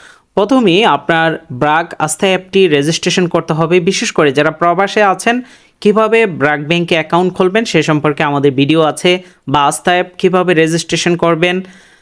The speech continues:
বিস্তারিত ব্র্যাক ব্যাংক সম্পর্কে অনেকগুলো ভিডিও পেয়ে যাবেন, সেগুলো আপনারা দেখে নিতে পারেন যদি এখনও পর্যন্ত আপনার এই ব্যাংকে অ্যাকাউন্ট না থাকে। দর্শক, ব্র্যাক ব্যাংকে কেন এফডিআর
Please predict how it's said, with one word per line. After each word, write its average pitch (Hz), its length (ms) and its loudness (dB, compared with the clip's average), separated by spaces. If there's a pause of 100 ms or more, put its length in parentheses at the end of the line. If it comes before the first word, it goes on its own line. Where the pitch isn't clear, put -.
(180)
বিস্তারিত 220 460 0
ব্র্যাক 139 380 -2
ব্যাংক 175 180 -2
সম্পর্কে 185 400 -2
অনেকগুলো 160 400 2
ভিডিও 143 340 2
পেয়ে 151 220 2
যাবেন, 185 320 0
সেগুলো 139 320 0
আপনারা 131 320 -2
দেখে 160 300 0
নিতে 151 240 2
পারেন 104 340 -4 (240)
যদি 131 300 2
এখনও 139 320 0
পর্যন্ত 180 300 0
আপনার 135 300 -2
এই 139 160 0
ব্যাংকে 131 300 -2
অ্যাকাউন্ট 143 480 -2
না 147 380 -2
থাকে। - 380 -8 (1000)
দর্শক, 214 200 2
ব্র্যাক 208 360 0
ব্যাংকে 254 260 0
কেন 202 220 0 (460)
এফডিআর 190 520 0